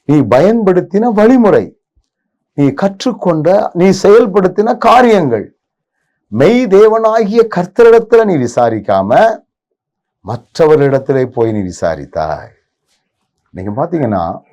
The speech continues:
துன்மார்க்கனாய் அலைகிறவர்கள், போதைக்கு அடிமையானவர்கள்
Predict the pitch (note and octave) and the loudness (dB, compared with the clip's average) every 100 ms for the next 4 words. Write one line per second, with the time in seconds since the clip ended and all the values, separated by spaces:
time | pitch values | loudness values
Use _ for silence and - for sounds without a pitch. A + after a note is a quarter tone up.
0 | G#2+ D#3+ F#3+ F#3 F3+ F#3+ F#3 F#3 E3 B2+ | -6 -2 0 -2 -2 -4 -2 0 2 2
1 | B2 A2+ F#2+ D#2 D2+ - _ _ _ _ | 2 0 -2 -6 -14 -18 _ _ _ _
2 | _ _ - A3 A3+ A3+ G#3+ F3+ D3+ E3 | _ _ 0 2 2 0 -2 -2 -2 0
3 | E3 C3 A#2 G#2+ F#2+ E2+ | 0 0 0 -4 -6 -10